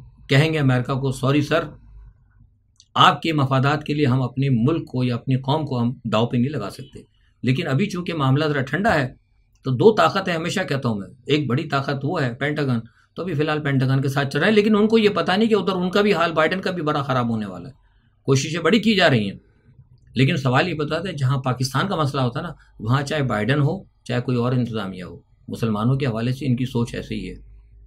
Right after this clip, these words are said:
ये हमारे जो ताकतवर इदारे हैं, जो हल्के हैं, उनको सोचना होगा कि बहैसियत मुसलमान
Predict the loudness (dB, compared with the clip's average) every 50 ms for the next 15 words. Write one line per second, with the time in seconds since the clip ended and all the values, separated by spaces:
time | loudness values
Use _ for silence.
0 | -20 _ -12 -4 2 4 4 4 6 4 6 6 6 6 6 4 2 2 0 0
1 | -2 -2 -2 -2 -2 -2 -4 -4 -2 -2 -2 0 0 0 2 2 4 2 2 0
2 | -4 -10 -16 -20 _ _ _ -4 -4 -2 0 0 -2 0 0 0 0 0 0 0
3 | 0 2 2 2 0 0 -2 -4 -4 -4 -4 -2 -2 -2 -2 -4 -6 -10 -18 -20
4 | -14 -6 -2 -2 -2 0 0 0 2 2 4 4 2 2 2 2 0 0 0 0
5 | 2 2 2 2 0